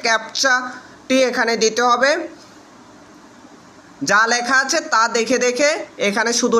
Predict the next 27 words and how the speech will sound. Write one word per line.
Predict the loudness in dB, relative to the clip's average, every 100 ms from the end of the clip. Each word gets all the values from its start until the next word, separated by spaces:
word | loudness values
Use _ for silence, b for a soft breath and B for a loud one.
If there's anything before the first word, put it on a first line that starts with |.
| 0
লিখবেন, | -2 -2 -2 -4 -10 -20 -20 -20 -20 -20 -20 -20 -20 -20 -20 -20 -20 -20 -20 -20 -20 -20 -20 -20 -20 -20 -20 -20 -20 -20 -20 -20 -20 -20 -20 -20 -20 -20 -20 -20 -20 -20 -20 -18 -6 0
যা | 2 2 2 0
লেখা | 0 -2 0
আছে | 0 2
তা | 2 2
এখানে | 0 0 2
লিখবেন। | 0 0 -2 -2 -4 -4
এখানে | 0 0 0
দেখেন | 0 -2 -2
প্রথমে | -2 0 2 2
হচ্ছে | 2 0
মিউটেশন, | 2 2 2 0 0 0 -2
তারপরে | 0 0 0
হচ্ছে | 0 -2 0
ভূমি | 0 2 2
উন্নয়ন | 2 0 0
কর। | 0 0 0
আমি | -2
যেহেতু | 0 -2 -2 -2
খাজনার | -2 0 0 0
আবেদন | 0 -2 -2
করব | -2 0 0
তাই | -2 -2
ভূমি | -2 2 2
উন্নয়ন | 2 0 0 0
করে | -2 0 -2
যাব। | 0